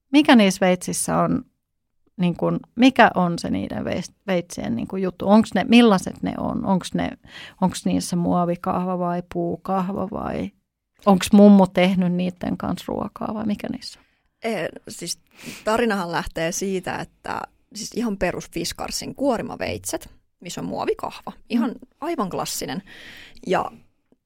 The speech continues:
Speaker 2: mummo on tilannut jotain aikakausilehtiä ja saanut sitten ne siinä sitten tilauslahjana. Ja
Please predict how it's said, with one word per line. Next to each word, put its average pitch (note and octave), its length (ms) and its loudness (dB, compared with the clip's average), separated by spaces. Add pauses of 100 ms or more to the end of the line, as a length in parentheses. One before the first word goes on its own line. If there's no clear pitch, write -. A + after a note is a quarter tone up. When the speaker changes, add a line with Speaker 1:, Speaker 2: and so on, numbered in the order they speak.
(360)
Speaker 2:
mummo A#3+ 340 4
on G3+ 80 2
tilannut F3+ 380 -2
jotain D3 300 0
aikakausilehtiä - 1000 -4
ja G#2+ 60 -2
saanut F3 360 -4
sitten - 420 -10
ne - 200 -6 (560)
siinä D3+ 280 -6
sitten - 400 -6
tilauslahjana. A#3 720 -2 (1200)
Ja G3 160 2